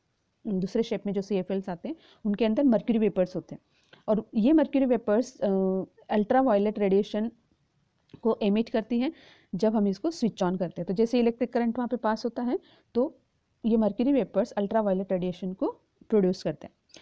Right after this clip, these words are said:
This radiation causes the powder in the tube glow, और उनके अंदर जो, अ, अ, पाउडर होता है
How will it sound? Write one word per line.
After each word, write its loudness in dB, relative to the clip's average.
This 4
radiation 4
causes 2
the 2
powder 2
in 0
the 0
tube 0
glow, 4
और 0
उनके -2
अंदर 2
जो, 0
अ, -4
अ, -4
पाउडर 2
होता 0
है -2